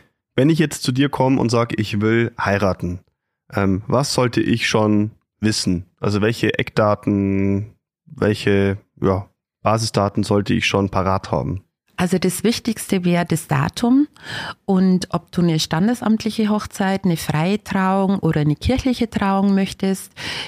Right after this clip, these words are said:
Speaker 2: in welchem Umkreis das Ganze stattfinden soll, ob man Übernachtungen braucht, äh,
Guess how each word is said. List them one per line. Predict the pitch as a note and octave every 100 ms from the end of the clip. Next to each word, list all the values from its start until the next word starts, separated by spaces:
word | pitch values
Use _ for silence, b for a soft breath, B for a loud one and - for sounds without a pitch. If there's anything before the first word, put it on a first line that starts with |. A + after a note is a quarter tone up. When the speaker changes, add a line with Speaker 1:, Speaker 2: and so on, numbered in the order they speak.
| -
Speaker 2:
in | F3+ D#3+
welchem | E3+ E3+ D#3+
Umkreis | - G#3 A#3+ B3 A3+ G#3+ G#3+ A3 -
das | G#3 -
Ganze | F#3+ G3 G#3
stattfinden | G3 F#3 F3+ - F#3 F3+ F3 F3
soll, | - E3 E3+ F3 B B B B -
ob | - A3
man | G#3+
Übernachtungen | G3 F#3 D3+ D#3 - D#3+ D#3 D#3
braucht, | D#3 D3+ D3+ D#3 D#3 - -
äh, | E3+ D#3+ E3